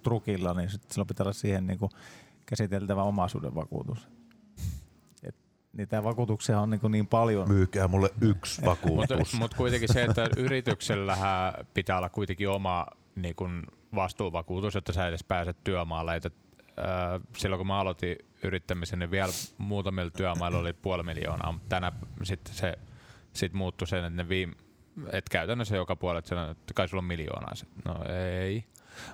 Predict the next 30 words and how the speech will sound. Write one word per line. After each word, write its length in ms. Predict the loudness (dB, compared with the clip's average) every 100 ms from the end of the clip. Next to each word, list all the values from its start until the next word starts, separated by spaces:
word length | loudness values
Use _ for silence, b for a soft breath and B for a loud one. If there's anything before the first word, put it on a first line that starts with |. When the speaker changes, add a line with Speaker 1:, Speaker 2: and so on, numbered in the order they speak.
| -4
Speaker 3:
Mut 160 | 0
se, 220 | 0 2
vaikka 220 | 0 2 0
se 60 |
kuulostaa 500 | 0 0 0 0 0
isolta 340 | 2 0 -2 -2
se 120 | -4 -6 -10
miljoona, 600 | -4 -2 0 -2 0 -2 -4 -8
Speaker 1:
Mm. 260 | -4 2
Speaker 3:
niin 240 | 2 2 -2
silti 460 | -6 -2 -2 0 -2
se 300 | 0 -2 -2 -8 _ _ _ _
niinku 180 | -6 -6
katsotaan 500 | -2 -2 0 -2 -2
sun 300 | -2 -2 0
liikevaihdon 680 | 0 0 -4 -4 -6 -6 -8
mukaisesti 580 | -8 -8 -8 -8 -8 -6
menee 380 | -6 -4 -4
se, 120 | -6 -8 -6
vaikka 220 | -8 -6
se 100 | -10
korvaussumma 720 | -4 -4 -2 -6 -6 -6 -4
on 80 | -4
sama, 260 | -2 -2 -2
mut 200 | -4 -8 B B B -8
et 140 | -2
onks 200 | -2 -2
toi 220 | 0 2
vähän 260 | 2 0 0
niinku 320 | -2 -2 -4